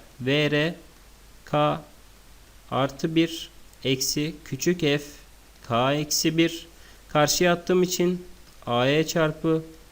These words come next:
E K ifadem oluyor. E ben bunları G'ye böldüğümde zaten neyi elde edeceğim arkadaşlar? Son kontrolcü kuralımı elde edeceğim. F K eksi bir eşittir bir bölü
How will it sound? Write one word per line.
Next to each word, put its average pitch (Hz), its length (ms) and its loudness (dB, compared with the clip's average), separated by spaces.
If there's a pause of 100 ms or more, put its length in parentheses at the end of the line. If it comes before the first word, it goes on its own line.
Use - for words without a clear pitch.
(320)
E 127 300 2 (680)
K 139 260 4
ifadem 170 440 4
oluyor. 170 300 4 (380)
E 143 60 0
ben 175 120 4
bunları 190 220 6
G'ye 160 380 6
böldüğümde 175 440 4
zaten 175 360 4
neyi 185 140 8
elde 151 200 6
edeceğim 101 320 0
arkadaşlar? 101 420 -2
Son 196 460 2 (220)
kontrolcü 143 560 0
kuralımı 135 360 2
elde 107 220 0
edeceğim. 92 280 -6 (200)
F 127 200 -4
K 170 200 4
eksi 185 300 0
bir 175 80 2
eşittir 175 600 -2 (540)
bir 170 260 2
bölü 110 320 2